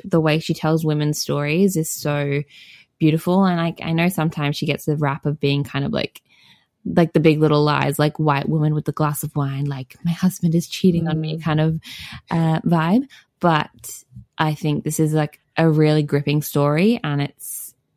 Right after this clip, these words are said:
Speaker 1: like, I think I read in bed for, like, over an hour the other night, and I haven't done that in so long, and it was so nice to feel that again. I said that a few weeks ago about The Vanishing Half, but I
Speaker 2: Mm.
Speaker 1: feel like, yeah, I've just been reading these really good books lately around women's stories and women of color as well.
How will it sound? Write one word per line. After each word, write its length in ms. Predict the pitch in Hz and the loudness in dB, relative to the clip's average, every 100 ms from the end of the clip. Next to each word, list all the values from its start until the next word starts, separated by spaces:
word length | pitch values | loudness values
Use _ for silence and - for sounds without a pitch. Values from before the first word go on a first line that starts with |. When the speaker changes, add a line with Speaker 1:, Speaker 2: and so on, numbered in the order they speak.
| _ | _
Speaker 1:
like, 160 | - 151 - | -2 -2 -2
I 120 | 165 | -4
think 220 | 165 190 | -2 -2
I 80 | 254 | 0
read 260 | 175 156 | 0 0
in 120 | 156 151 | 0 -2
bed 240 | 143 143 | -2 -4
for, 80 | 147 | -4
like, 280 | 147 156 - | -6 -6 -6
over 180 | 151 151 | -4 -2
an 100 | 147 | -2
hour 300 | 147 143 147 | -2 -4 -4
the 100 | 143 | -4
other 120 | 139 | -4
night, 260 | 139 131 - | -6 -8 -8
and 200 | 143 139 | -6 -4
I 80 | 143 | -4
haven't 240 | 160 160 | -2 -2
done 160 | 160 151 | -2 -4
that 100 | 147 | -4
in 160 | 147 147 | -4 -4
so 260 | - 151 | -4 0
long, 360 | 170 185 165 151 | 2 2 0 -2
and 80 | 151 | -2
it 40 | |
was 100 | 156 | -4
so 140 | - 160 | -4 -4
nice 280 | 160 165 | -4 -8
to 100 | - | -12
feel 180 | - 156 | -8 -6
that 160 | 156 - | -6 -8
again. 300 | - - 196 - _ | -8 0 0 0 _
I 140 | - 165 | 0 0
said 240 | - 185 | 2 2
that 180 | 170 - _ | 2 -2 _
a 60 | 165 | -6
few 180 | - 151 | -2 -2
weeks 220 | 151 - | -2 -4
ago 140 | 156 | -4
about 280 | 147 147 - | -2 -4 -6
The 60 | 156 | -4
Vanishing 380 | 143 151 151 | -4 -4 -6
Half, 360 | 156 147 147 - | -4 -4 -4 -8
but 220 | - - - 175 | -6 -6 -4 -2
I 100 | 170 | -2
Speaker 2:
Mm. 60 | |
Speaker 1:
feel 120 | 170 | 2
like, 160 | 165 156 | 2 2
yeah, 140 | 160 143 | 0 0
I've 80 | |
just 140 | 147 160 | 0 0
been 140 | 170 | 2
reading 240 | 160 156 156 | 4 2 2
these 180 | 151 | 2
really 240 | 156 170 165 | 4 4 4
good 180 | 165 156 | 2 0
books 300 | 151 - - | -6 -8 -8
lately 400 | 147 156 151 147 | -6 -2 -4 -2
around 600 | 151 151 143 143 143 143 - | -2 0 0 -2 -4 -6 0
women's 400 | 160 151 147 - | 2 2 0 -2
stories 680 | 151 143 143 143 147 - - - _ | -2 0 -2 -4 -6 -10 -16 -20 _
and 200 | 165 160 165 | 2 4 4
women 180 | 156 | 4
of 80 | 156 | 2
color 440 | - - 156 170 214 | -2 -4 0 2 2
as 160 | 185 175 | 2 0
well. 440 | 151 160 233 - | 0 0 0 -2